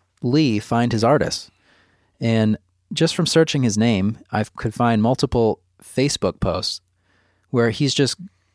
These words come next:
like, cold calling people on their Facebook pages. Uh, like, for parti-, in particular, there's this one, um, it looks like a woman from, from Europe somewhere. Ju-, it, and, uh, it seems like a younger woman, probably.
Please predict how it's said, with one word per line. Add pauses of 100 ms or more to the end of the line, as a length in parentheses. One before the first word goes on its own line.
(500)
like,
cold
calling
people
on
their
Facebook
pages. (140)
Uh,
like,
for
parti-,
in
particular,
there's
this
one, (120)
um,
it
looks
like
a (760)
woman
from, (360)
from
Europe
somewhere. (520)
Ju-,
it, (260)
and,
uh, (300)
it
seems
like
a
younger
woman, (100)
probably.